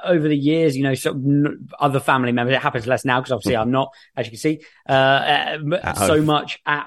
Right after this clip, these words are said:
Speaker 1: home. But when I have been at home, uh, I, I've picked up the phone to various, uh, personalities, um,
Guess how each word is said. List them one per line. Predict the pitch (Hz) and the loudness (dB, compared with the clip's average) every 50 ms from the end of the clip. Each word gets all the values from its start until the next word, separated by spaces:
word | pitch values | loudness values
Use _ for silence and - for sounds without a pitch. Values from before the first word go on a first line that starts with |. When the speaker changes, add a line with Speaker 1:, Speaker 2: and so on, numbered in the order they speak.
| - 117 | -8 -2
Speaker 1:
home. | 147 143 143 143 135 135 127 | 0 0 2 2 0 -2 -2
But | 120 135 135 131 - | -2 -2 -2 -2 -2
when | 143 151 165 156 | -2 0 0 0
I | 139 | 0
have | 143 156 160 151 127 | 0 0 -2 -2 -2
been | 139 135 131 | -2 -4 -4
at | 127 | -2
home, | 131 123 120 117 127 - - - - - _ _ _ - | -2 -2 -2 -2 -2 -6 -10 -14 -20 -20 _ _ _ -2
uh, | 151 147 147 143 143 - - - - _ - | 0 0 0 0 -2 -4 -6 -10 -12 _ -12
I, | - 160 - - | -12 -10 -8 -4
I've | - 160 165 156 - | -2 0 0 -2 -2
picked | - 196 214 - 190 - 180 | -4 -4 -4 -4 -4 -2 -2
up | 180 - - | -2 -2 -2
the | 160 131 | -6 -6
phone | - - 165 170 170 160 156 - | -4 -2 0 2 2 2 0 -2
to | - 131 127 | -6 -8 -8
various, | 123 123 139 139 143 143 139 135 131 127 117 - - - - - - | -4 -2 -2 0 2 2 2 2 0 0 -2 -2 -6 -10 -12 -12 -12
uh, | 135 135 - 131 - | -12 -12 -12 -12 -6
personalities, | - 135 127 - - 131 120 123 123 117 - - 127 123 131 - - _ - - - - _ _ _ _ - | -4 -4 -4 -2 -2 -2 -2 -2 -4 -6 -6 -4 -6 -6 -6 -8 -12 _ -20 -20 -20 -20 _ _ _ _ -2
um, | 147 139 139 131 131 127 127 127 131 131 131 135 - - | 0 2 2 2 2 2 0 -2 -2 -4 -6 -8 -10 -14